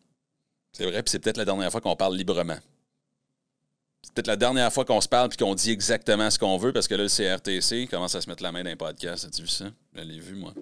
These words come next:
Le C R T C veut lég-, légiférer les, euh, les podcasts. Il va y avoir des lois dans les podcasts maintenant.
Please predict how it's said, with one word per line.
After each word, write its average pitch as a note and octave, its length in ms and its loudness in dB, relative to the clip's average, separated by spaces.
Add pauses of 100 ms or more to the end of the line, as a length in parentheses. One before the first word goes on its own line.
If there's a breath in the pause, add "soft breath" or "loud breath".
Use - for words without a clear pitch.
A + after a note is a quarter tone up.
(520 loud breath)
Le - 80 -10
C E2 180 0
R E2 100 -6
T E2 140 -6
C F#2 160 0
veut F2 140 -4
lég-, E2 280 -4
légiférer F2 560 -2
les, F2 200 -2
euh, D#2 220 -4 (240)
les E2 120 -10
podcasts. E2+ 500 -2
Il F2 60 -4
va - 20 -4
y - 20 2
avoir E2 100 2
des E2 120 -4
lois E2+ 160 -2
dans F2 80 -4
les E2 120 -6
podcasts E2+ 440 -6
maintenant. E2+ 280 -12